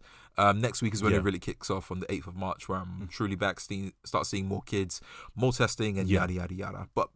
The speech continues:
Speaker 1: beyond that, it's been a chilled out week, l-, really good T V, really good films. Uh, how about you, Tone?
Speaker 2: Mm-hmm.
Speaker 1: How you been?
Speaker 2: It's been, it's been a pretty good week, actually. I'm not gonna lie. Um,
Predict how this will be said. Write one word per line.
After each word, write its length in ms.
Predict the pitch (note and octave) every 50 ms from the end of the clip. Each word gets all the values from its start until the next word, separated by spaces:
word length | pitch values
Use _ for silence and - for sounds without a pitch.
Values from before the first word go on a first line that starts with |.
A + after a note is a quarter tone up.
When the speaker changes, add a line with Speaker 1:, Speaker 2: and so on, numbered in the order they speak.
| _
Speaker 1:
beyond 320 | - G#2 A2 A#2+ B2+ C3 B2
that, 240 | C3+ C#3 C#3+ - - _
it's 120 | _ - -
been 160 | - F2 D#2
a 60 | B2 - _
chilled 240 | - - D#3+ D3+ D3
out 160 | C#3 - C#3
week, 200 | D3+ D#3 D3+ - - - -
l-, 180 | A2+ A2+ A#2 A#2
really 200 | A#2+ C#3 C#3 C3
good 160 | B2 C#3 B2+
T 200 | - - C#3 C#3
V, 400 | C3 B2+ C#3 C3 C3 C3 C3 C3 B2+ -
really 160 | B2 B2+ C3
good 160 | B2 C3 A#2+
films. 480 | - - B2 B2 A#2+ A#2+ A#2+ A#2+ A#2+ - - - - - - - _
Uh, 120 | - G2+ A2
how 120 | B2+ D3
about 160 | C#3+ C#3+ C#3+
you, 100 | D3 C3
Tone? 200 | - B2 A#2 B2+
Speaker 2:
Mm-hmm. 180 | A2 G2+ G2 G#2
Speaker 1:
How 80 | A#2+
you 80 | B2 B2
been? 160 | A#2 G#2 G2+ - _ _ _ _ _ _ _ _ _ _ _ _ - - - _ _ _ _ _ _ -
Speaker 2:
It's 120 | D#3+ E3
been, 180 | - A3 G#3+ G#3
it's 140 | F3 A#2
been 180 | - - E3+ E3
a 60 | D3+
pretty 400 | C#3 - - C#3 C#3+ - C3 A#2
good 300 | G#2 - - A2 G#2 F2+ F2+
week, 220 | G2+ G2 F#2 -
actually. 400 | F#2 D2+ - - - F#2+ F2+ F2
I'm 120 | F2 F2 F#2+
not 100 | F#2+ F2+
gonna 160 | F#2+ F#2+ F#2
lie. 220 | F2+ F#2 F#2+ F#2
Um, 600 | F2+ - F#2+ F#2+ F#2+ F#2+ F#2+ F#2+ F#2+ F#2+ F#2+ F#2